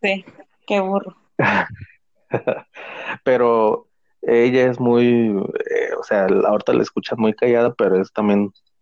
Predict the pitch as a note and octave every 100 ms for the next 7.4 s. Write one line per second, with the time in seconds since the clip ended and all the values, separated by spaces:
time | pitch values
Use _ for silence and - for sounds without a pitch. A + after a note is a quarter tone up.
0 | _ - G2+ F#2+ F#2 F2+ A2 B2 F#2 D#2
1 | E2 D2+ - - _ _ - G2 G2 F#2
2 | - G2 F#2 F2+ D#2+ - F2 - F2+ F2
3 | - - - - - A2 F#2+ A#2+ B2+ A#2+
4 | - - - - - A#2+ A#2 A#2 B2 B2
5 | - B2+ A#2 A2 A2 A#2 A#2 G2 G2 -
6 | - G2+ - A2+ - G2+ G#2 - G#2+ G#2
7 | G2+ G2+ A2+ -